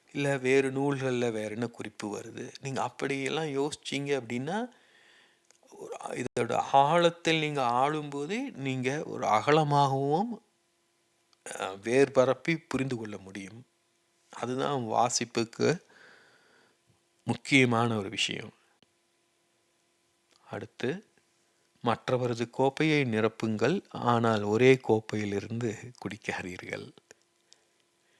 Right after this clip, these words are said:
ரொட்டியை பகிர்ந்து கொள்ளுங்கள், ஆனால் ஒரே துண்டை இருவரும் உண்ணாதீர்கள். ஒன்றாக பாடுங்கள், ஆடுங்கள், ஆனந்தமாக இருங்கள், ஆனால் உங்களது தனிமையை பேணுங்கள்."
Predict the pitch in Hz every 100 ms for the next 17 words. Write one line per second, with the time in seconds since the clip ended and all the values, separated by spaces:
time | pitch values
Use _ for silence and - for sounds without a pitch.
0 | _ _ _ - - 113 - 131 123 117
1 | 117 104 110 110 107 107 107 104 107 135
2 | 156 - 107 107 104 104 101 120 123 120
3 | - 107 104 101 101 101 101 117 120 -
4 | 95 95 190 165 131 - 104 104 - _
5 | _ _ _ _ _ _ _ _ _ _
6 | _ _ _ _ _ _ _ _ _ _
7 | - 104 107 107 104 107 - 101 101 101
8 | 101 98 110 104 101 101 101 107 113 98
9 | 107 104 101 101 107 104 95 95 95 95
10 | - - - 107 110 123 127 110 110 104
11 | 104 147 - 104 104 127 127 123 127 127
12 | - 123 110 110 101 92 87